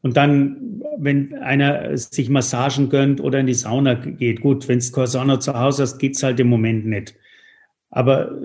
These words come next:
dann Musik hören, lesen, äh, in die Natur rausgehen, spazieren gehen, ist auch rhythmisch und bist draußen in der Natur.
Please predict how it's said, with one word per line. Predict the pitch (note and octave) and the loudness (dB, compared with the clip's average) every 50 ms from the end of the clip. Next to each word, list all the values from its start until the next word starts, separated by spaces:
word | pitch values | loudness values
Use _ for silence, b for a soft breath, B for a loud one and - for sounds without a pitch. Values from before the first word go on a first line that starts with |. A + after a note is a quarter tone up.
| - - - | -12 -12 -8
dann | - C3+ C#3+ D3 D3 D3+ - - - - - C#4+ - - _ _ _ _ _ - | -4 0 2 2 2 0 -2 -4 -10 -14 -16 -20 -20 -20 _ _ _ _ _ -10
Musik | - C#3+ C#3 D3+ D#3 D3+ - D#3 D#3+ D#3 - - | -2 0 4 4 4 4 4 2 0 0 -2 0
hören, | C3 C3+ C3 B2+ A#2+ A2+ A2 G#2+ | 2 4 4 4 2 2 0 -2
lesen, | G#2+ A2 A#2+ C3+ D3 D#3 E3 E3 D#3 - - C#3 B2+ A2+ A2 G2+ F2 - B B B B B B B B B B B _ - | -4 0 0 2 2 4 2 2 2 0 0 0 2 2 0 -2 -6 -8 B B B B B B B B B B B _ -6
äh, | - C3 C3 B2+ C3 C3 C3 - | -4 -2 0 0 0 0 -2 -2
in | - D3+ C#3+ D3 | -2 -2 0 2
die | D#3 D3+ | 2 2
Natur | D3 D3 - - C#3 E3 F3+ E3 | 2 0 -2 0 2 2 2 4
rausgehen, | D3+ D3+ C#3+ C3+ A#2+ - - - B2+ A#2 A2 G#2+ | 4 2 2 2 0 -4 -4 -2 0 0 0 -2
spazieren | - - - E3 E3+ - - G3+ G#3+ A3 G#3+ F#3+ | -6 -2 -4 -4 -2 -2 -4 -2 0 0 0 0
gehen, | D3 C#3+ D3 D3 C3 A2 F#2+ G2 - _ _ _ _ _ _ _ _ _ _ _ _ _ _ _ _ _ - | 0 0 0 0 0 -2 -2 -6 -14 _ _ _ _ _ _ _ _ _ _ _ _ _ _ _ _ _ -6
ist | C3+ - - - | -6 -6 -2 0
auch | E3+ F#3 F3+ F3+ D3 | 0 0 0 2 2
rhythmisch | D3+ D#3+ D#3 D#3+ E3+ G3 G3 - | 2 2 2 2 0 0 0 0
und | F#3 D3+ | -4 -2
bist | - D3 B2 - | -2 -2 -4 -2
draußen | - C3 C3 C#3 - - | -2 -2 -2 -2 0 0
in | D#3 D3+ | 0 2
der | D#3 D#3+ | 2 2
Natur. | E3+ F3 F3 - A3+ G3 - - - - | 0 -2 0 0 0 0 0 -2 -8 -20